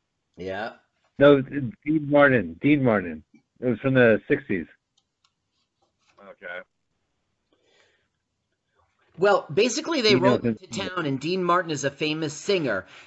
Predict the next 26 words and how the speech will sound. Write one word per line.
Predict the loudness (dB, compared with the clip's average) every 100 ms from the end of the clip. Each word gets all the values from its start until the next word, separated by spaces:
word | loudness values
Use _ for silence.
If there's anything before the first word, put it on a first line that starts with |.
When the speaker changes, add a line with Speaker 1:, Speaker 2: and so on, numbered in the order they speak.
| -6
Speaker 1:
and | -4 -2
these | -4 0
guys | 2 2 0
write | 0 2 2
songs. | -2 0 2 2 0 -4 -14 -20 _ -20 -16
And | -14 -6
so | -4
they're | -2
like, | -2 -4 -8 _
"Let | -4 -2 -2
him | -4
try | -4 0 0
to | -2
sleep | -8 -8 -8
with | -10
your | -6 0
wife. | 2 2 0 -6 -6
Maybe | -4 -4
he'll | -4
like | -2 -4 -4
our | -8
songs." | -8 -8 -6 -8 -12 -20 _ _ _ _ _ _ _ _ _ _ _ _ _ _ _ _ _ _ _ _ _ _ _ _ _ _ _ _ _ _ _ _ _ _ _ _ 2
Speaker 2:
Yeah, | 6 6 4 -2 2
great | 4
movie. | 4 4 2 0 -4 _ _ _ _ _ _ _ _ _
Speaker 1:
Okay, | -8 -4 -6